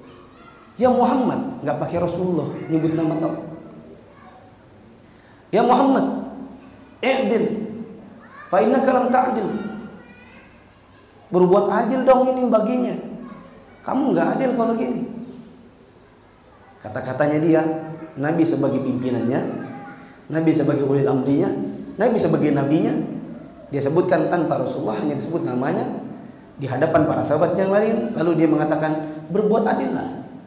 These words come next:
Engkau belum berbuat adil." Kemudian Umar bangkit,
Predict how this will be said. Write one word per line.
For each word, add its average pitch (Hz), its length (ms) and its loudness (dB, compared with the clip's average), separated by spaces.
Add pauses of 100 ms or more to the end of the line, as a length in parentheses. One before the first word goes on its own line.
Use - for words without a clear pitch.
(840)
Engkau 190 240 -2
belum 208 240 0
berbuat 156 320 2
adil." - 260 -4 (4000)
Kemudian 147 400 4
Umar 156 240 4
bangkit, - 320 -2